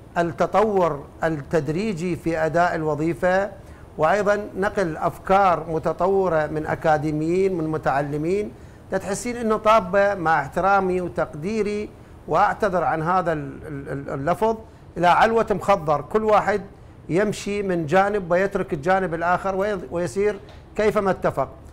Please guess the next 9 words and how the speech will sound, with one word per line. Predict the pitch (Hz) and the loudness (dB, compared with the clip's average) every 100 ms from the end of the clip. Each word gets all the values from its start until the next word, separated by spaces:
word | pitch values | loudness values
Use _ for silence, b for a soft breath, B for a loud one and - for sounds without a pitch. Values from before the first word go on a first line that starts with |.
| B B | B B
يعني | 208 226 | 2 4
ما | 269 | 4
أعرف | 269 226 175 208 | 4 4 2 2
هيئة | 214 196 | 2 0
الرأي | 208 208 214 190 190 | 2 4 2 2 -2
مع | 180 156 | -2 -2
احترامي | 147 190 226 208 | 0 2 2 2
الشديد | - 180 202 190 | -2 -4 -4 -4
لهم | 160 143 143 | -2 -2 -4